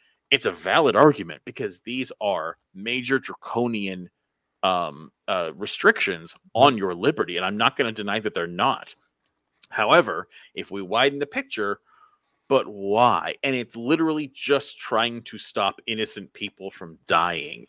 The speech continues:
Speaker 1: And it's temporary. And if we can temporarily, and again, I agree with you. And this, this is where the government has screwed up, is there needs to be, you, you keep saying they keep moving the goalposts,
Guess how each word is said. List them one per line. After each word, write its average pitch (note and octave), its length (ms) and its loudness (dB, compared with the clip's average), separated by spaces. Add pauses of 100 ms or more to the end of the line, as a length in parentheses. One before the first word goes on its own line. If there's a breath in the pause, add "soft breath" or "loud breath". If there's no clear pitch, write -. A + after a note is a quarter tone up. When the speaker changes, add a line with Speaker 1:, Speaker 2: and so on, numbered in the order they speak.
Speaker 1:
And G2+ 340 -2 (120)
it's - 220 -2
temporary. F#2 840 0
And G#2+ 100 -6
if - 140 -12
we F#3 120 -4
can G#3 320 -2 (420 loud breath)
temporarily, E3+ 580 8
and C#3 60 6
again, G#3+ 160 6 (220 loud breath)
I D#3+ 120 2
agree G#3 340 -2
with C3 160 -6
you. F2 160 -14 (140)
And B2 240 -6
this, C#3 260 -6 (260)
this B2+ 220 -6
is D#3+ 140 -6
where A2+ 400 2 (120)
the G2+ 100 -6
government G2+ 400 -6
has F#2 120 -12
screwed F#2+ 340 -8
up, D3+ 220 -2
is G2+ 80 -10
there G2+ 140 0
needs G#2+ 240 -6
to - 120 -6
be, F#2 140 -6
you, G2 280 -2
you C3+ 140 -8
keep E3 160 6
saying F#2+ 140 -2
they F#2 80 -2
keep - 220 -2
moving A2 260 -2
the F2+ 100 -4
goalposts, - 680 -4